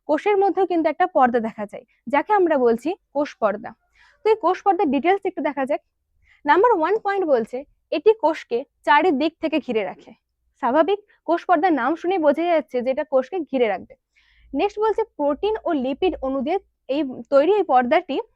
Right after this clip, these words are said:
আহ, আচ্ছা, তাহলে এই পর্দার মধ্যে দুটো জিনিস দেখতে পাওয়া যায়, একটা হচ্ছে প্রোটিন, আর একটা কি? লিপিড। এবার এই প্রোটিন আর লিপিডটা একটা নির্দিষ্ট স্তরে সাজানো থাকে, যা একটা স্ট্রাকচার রয়েছে।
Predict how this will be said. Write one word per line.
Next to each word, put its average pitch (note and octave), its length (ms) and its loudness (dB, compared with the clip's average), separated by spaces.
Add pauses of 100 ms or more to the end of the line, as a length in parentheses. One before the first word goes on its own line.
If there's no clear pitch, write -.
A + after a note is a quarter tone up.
(440)
আহ, B3 300 -4
আচ্ছা, B3 220 -8 (280)
তাহলে D#4+ 180 -2 (120)
এই F#4+ 80 2 (100)
পর্দার C#4+ 340 2
মধ্যে F4 200 -2
দুটো C#4+ 220 0
জিনিস D#4 220 2
দেখতে A3 320 -4
পাওয়া G#3 200 -12
যায়, B3 120 -20 (200)
একটা A#3+ 140 -10
হচ্ছে D#4+ 160 -2 (100)
প্রোটিন, B3+ 340 2 (540)
আর B3+ 120 -4
একটা D#4 160 -6
কি? A4+ 160 -2 (340)
লিপিড। G#3+ 280 -8 (380)
এবার F4+ 140 0
এই G4+ 100 0 (100)
প্রোটিন C#4 380 -4
আর F#4 120 0
লিপিডটা C#4 480 0
একটা E4+ 120 -2 (120)
নির্দিষ্ট C4 420 -2
স্তরে C4+ 540 2 (180)
সাজানো B3+ 400 0
থাকে, D4 260 -4
যা D4 100 -2
একটা E4 160 -4
স্ট্রাকচার C4 480 0
রয়েছে। F#3+ 260 -4